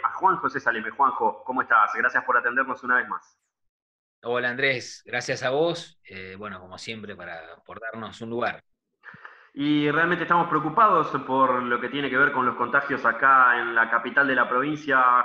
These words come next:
Speaker 1: Juanjo. Queríamos saber qué, qué estabas viendo vos, qué, qué está viendo tu espacio en torno a, eh, surgen rumores de la posibilidad de tomar algunas medidas como las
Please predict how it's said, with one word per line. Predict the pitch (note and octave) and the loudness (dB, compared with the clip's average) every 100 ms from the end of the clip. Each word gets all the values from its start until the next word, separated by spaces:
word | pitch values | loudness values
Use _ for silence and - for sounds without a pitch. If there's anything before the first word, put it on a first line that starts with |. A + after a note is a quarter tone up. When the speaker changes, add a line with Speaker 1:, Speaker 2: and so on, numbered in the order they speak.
| - | 2
Speaker 1:
Juanjo. | D3 E3 E3+ D3 | 0 2 0 -2
Queríamos | B2 B2+ C#3 A#2+ - | -2 0 0 -2 2
saber | A#2 C#3 C3+ | 4 4 2
qué, | A#2+ A2+ | -2 -4
qué | C3 | -4
estabas | B2 C3 A#2 | 2 4 4
viendo | C3 B2+ A#2+ | 2 -2 -2
vos, | B2+ D3 C#3+ - A#2+ | 2 4 2 0 -6
qué, | A#2 A#2+ A2+ | -4 -6 -4
qué | C#3+ | -4
está | C#3 B2 | 0 0
viendo | C#3+ C#3+ C3 | 0 -2 -2
tu | B2 | -4
espacio | A2+ - D3+ - C#3+ | -2 0 0 0 -4
en | B2+ - | -4 0
torno | C3 C3 B2+ | 0 2 2
a, | C3+ D3 - - _ _ | 4 4 0 -12 _ _
eh, | B2 A#2+ A2+ | -4 -4 -4
surgen | D#3 D#3 D3+ | -4 -2 -2
rumores | C3 B2+ C3+ D#3 D#3 C#3+ B2 A2+ | -2 -2 0 0 0 -6 -10 -8
de | A#2+ | -4
la | A#2 A2+ | -2 0
posibilidad | A#2+ - A#2+ A#2 A#2 C3 C#3+ | -2 -4 -8 -8 0 0 2
de | C3+ B2 - | -2 -4 -6
tomar | A#2 B2+ | -2 0
algunas | B2+ C3+ C3 | 0 0 -4
medidas | A#2+ C3+ C#3+ - | -4 -2 -4 -4
como | B2+ A2+ | -6 -6
las | A2 A2 | -2 -2